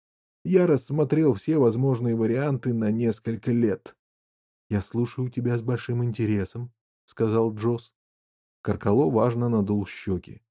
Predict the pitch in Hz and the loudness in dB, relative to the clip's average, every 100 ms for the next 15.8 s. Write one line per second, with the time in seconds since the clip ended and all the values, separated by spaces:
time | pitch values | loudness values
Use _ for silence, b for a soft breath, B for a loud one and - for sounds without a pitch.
0 | _ _ _ _ _ 175 196 190 208 190 | _ _ _ _ _ 4 4 4 4 4
1 | 131 - 135 143 160 185 170 156 - 165 | 2 -4 0 2 4 4 4 2 2 0
2 | 151 131 143 - 143 147 - 185 - 151 | 0 -2 -2 -2 0 0 0 -2 0 0
3 | 156 - - 165 175 147 101 90 - _ | -2 -4 -4 0 2 2 2 -2 -10 _
4 | _ _ _ - 117 110 101 92 127 135 | _ _ _ -2 2 2 0 -2 -2 0
5 | 113 - 135 110 110 95 - - - _ | -2 0 2 2 2 -2 -6 -14 -16 _
6 | _ _ _ - 131 131 - 131 160 180 | _ _ _ 0 2 2 2 2 4 4
7 | 135 117 123 107 135 139 127 123 120 123 | 2 2 0 0 2 2 2 2 2 2
8 | 143 135 120 110 120 143 127 131 117 120 | 2 2 -4 -4 0 2 2 0 -4 -2
9 | 113 113 123 127 127 127 120 113 120 110 | 0 2 2 2 2 0 0 -4 -6 -4
10 | 127 - 143 104 92 - _ _ _ - | -6 -2 2 2 0 -8 _ _ _ -2
11 | - 196 170 170 165 165 139 151 156 160 | 0 2 4 4 4 4 2 2 4 2
12 | 156 - 143 143 139 - 143 135 - 127 | 0 0 -2 0 -2 -2 -2 0 0 -2
13 | 101 151 165 135 113 - 120 127 117 131 | 0 0 2 2 2 0 0 0 0 0
14 | 135 131 123 117 135 135 117 107 123 117 | 0 2 2 4 2 2 0 -2 -2 0
15 | 110 110 117 117 175 143 98 | 0 -2 -2 0 0 2 0